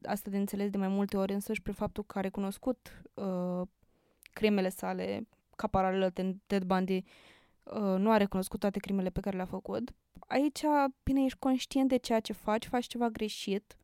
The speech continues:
uh, faci ceva cu total imoral, rănești atât de mulți oameni, atât de mulți tineri și nu faci nimic ca să te oprești tu pe tine însuți, când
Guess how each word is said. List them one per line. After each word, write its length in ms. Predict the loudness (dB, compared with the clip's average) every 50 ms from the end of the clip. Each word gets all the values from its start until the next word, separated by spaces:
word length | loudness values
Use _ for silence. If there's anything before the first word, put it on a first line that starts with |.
| _ _ -10
uh, 380 | -4 0 2 4 4 2 2
faci 200 | 2 2 0 0
ceva 240 | 2 2 2 2 2
cu 120 | 2 2 0
total 320 | 0 0 2 4 4 4
imoral, 800 | 6 6 6 6 4 2 2 0 0 0 0 0 -2 -2 -4 -8 _ _ _ _ _ _ -12 -6
rănești 460 | -2 0 2 4 4 2 2 2 0
atât 180 | -2 -2 -4 -8 _
de 60 | 2 4
mulți 320 | 4 4 4 2 0 -4 -4
oameni, 460 | -2 0 2 2 0 0 0 -2 -2
atât 160 | -2 -2 -2
de 60 | 0
mulți 280 | 2 2 2 0 -4 -8 -10
tineri 440 | -6 -4 -4 -4 -4 -4 -6 -8 _
și 760 | _ -16 -14 -12 -10 -10 -10 -10 -12 -10 -4 -2 0 2 2 2
nu 180 | 0 -2 -2 -2
faci 280 | 0 0 0 0 0 2
nimic 360 | 2 2 4 2 2 -2 -6 -8
ca 120 | -6 -6
să 200 | -4 -4 -6 -8 -10 _ _ _
te 100 | -2 -2
oprești 380 | 0 2 2 2 2 0 -2 _
tu 80 | -6 -4
pe 160 | 0 0 0
tine 380 | 0 0 0 0 2 2 2
însuți, 600 | 2 0 0 -2 -2 -2 -2 -2 -2 -4 -8 -10 -4
când 260 | 0 2 2 2 0